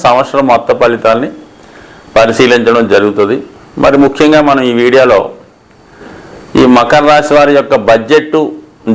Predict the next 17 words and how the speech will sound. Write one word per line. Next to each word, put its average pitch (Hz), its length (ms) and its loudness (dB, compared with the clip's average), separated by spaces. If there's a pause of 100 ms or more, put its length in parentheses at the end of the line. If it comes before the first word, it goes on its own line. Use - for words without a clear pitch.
జీవన 135 320 2 (120)
విధానం, 139 420 2 (460)
వాళ్ళ 120 260 2
యొక్క 123 200 -2 (100)
విన్నింగ్ 143 440 2
ఛాన్సెస్ 135 500 0 (420)
ఏ - 20 4 (100)
విధంగా 131 340 2 (100)
ఉండబోతున్నాయి 120 680 0 (600)
అన్న 120 120 0 (120)
విషయాన్ని 147 420 0
మనం 101 180 -2 (960)
పరిశీలించే 127 680 2
ప్రయత్నం 113 420 0
చేద్దాం. 104 360 -2
మరి 147 160 0
ఈ 123 40 0